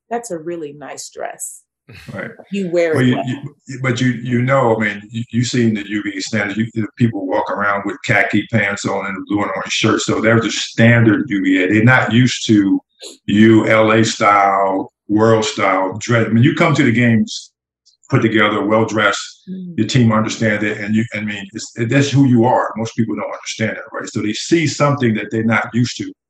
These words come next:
Speaker 2: At University of Virginia, Tony Bennett, they see something they're not used to, or else they got used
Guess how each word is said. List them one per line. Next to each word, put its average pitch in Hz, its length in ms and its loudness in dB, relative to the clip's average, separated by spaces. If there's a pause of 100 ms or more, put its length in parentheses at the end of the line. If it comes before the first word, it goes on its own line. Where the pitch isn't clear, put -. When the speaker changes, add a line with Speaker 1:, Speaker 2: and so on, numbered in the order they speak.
(520)
Speaker 2:
At 135 140 2
University 117 440 0
of 92 60 -6
Virginia, 101 320 -8
Tony 123 300 2
Bennett, 120 240 -2
they 110 80 -4
see 139 220 -4
something 117 320 -4
they're 107 100 -6
not 98 240 -6
used 113 240 -2
to, - 160 -6
or 98 140 -8
else 101 100 -6
they 101 100 -8
got 95 220 -10
used 101 140 -10